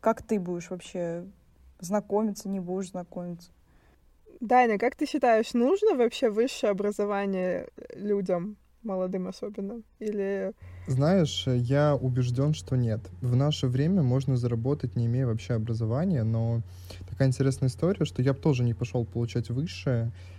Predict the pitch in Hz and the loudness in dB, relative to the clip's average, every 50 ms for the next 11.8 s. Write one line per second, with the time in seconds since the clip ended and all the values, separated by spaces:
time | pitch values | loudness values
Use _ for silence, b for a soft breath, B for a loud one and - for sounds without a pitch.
0 | B B 120 120 131 139 135 - - 131 123 123 127 123 123 123 123 120 110 120 | B B 0 2 2 2 2 0 0 0 2 2 2 4 4 4 4 2 2 2
1 | 123 123 123 123 120 - - 131 127 - - 147 139 - - - 113 110 - - | 2 2 2 2 2 0 0 -2 -2 0 -2 -2 -2 -2 -2 -2 -2 -2 -2 -4
2 | - 113 113 110 110 110 110 110 - - - - 123 127 120 117 120 120 120 120 | -2 -2 0 0 0 0 -2 -2 -4 -6 -8 -6 -4 -2 0 0 2 2 2 2
3 | 120 120 - 120 - 120 117 117 117 120 - - 165 202 - - - 123 117 120 | 0 0 -2 -4 -2 -2 -2 0 -2 -2 -2 0 -2 -2 -2 -4 -6 -4 -2 -2
4 | 117 113 127 127 - 135 123 123 123 120 - 120 113 110 110 110 107 110 113 - | -2 -2 -2 -2 0 0 0 0 0 0 0 -2 -2 0 -2 -2 -2 -4 -4 -6
5 | - - B B B B B B B B B - 123 151 147 - - 143 139 135 | -8 -12 B B B B B B B B B 2 2 2 2 4 2 0 0 0
6 | - 139 131 123 120 143 135 131 - 123 117 - - - - 127 127 127 131 160 | 0 0 2 2 2 0 0 0 -2 -6 -6 -6 -10 -6 -2 0 0 0 0 -2
7 | 185 - - - - - - 123 117 117 110 - 123 120 120 120 117 110 117 117 | -4 -4 -8 -14 -14 -8 -4 -2 -2 -2 -2 -2 -2 -2 0 0 -2 -2 -2 0
8 | 123 123 127 123 - - 131 139 160 196 175 139 - 120 120 117 117 117 117 113 | 0 2 2 0 -2 -2 -2 0 0 0 0 0 -2 -2 -2 0 0 0 0 -2
9 | 110 - 117 113 - 135 147 151 - - 123 120 117 - - 151 160 - - B | -2 -2 -6 -4 -2 -2 -4 -4 -4 -4 -4 -4 -4 -2 -2 -2 -2 -2 -6 B
10 | B B B B B B - 123 120 117 117 117 113 113 117 117 110 110 - - | B B B B B B -2 0 0 0 0 0 0 0 0 0 -2 -2 -4 -4
11 | 117 127 131 139 143 143 135 - - - 120 117 113 113 113 | -2 0 2 2 2 0 0 -2 -2 -2 0 0 0 0 -2